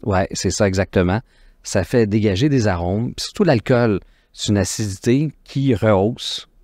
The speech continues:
le, le goût. Et automatiquement, ça explose en bouche. C'est vraiment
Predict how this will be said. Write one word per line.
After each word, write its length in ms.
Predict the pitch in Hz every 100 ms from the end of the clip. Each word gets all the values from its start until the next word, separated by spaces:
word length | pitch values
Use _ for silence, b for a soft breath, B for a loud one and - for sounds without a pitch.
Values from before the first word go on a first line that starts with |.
| -
le, 400 | 98 92 50 50 - _ _ -
le 140 | 92
goût. 220 | 90 107 151 - _ _ _ - -
Et 120 | 98 -
automatiquement, 840 | - 95 117 95 - - 95 107 120 -
ça 280 | - - 92 -
explose 480 | - - 143 127
en 120 | 95 82
bouche. 480 | 87 113 - - - _ _ _
C'est 280 | - - 87
vraiment 560 | 80 98 98 104 113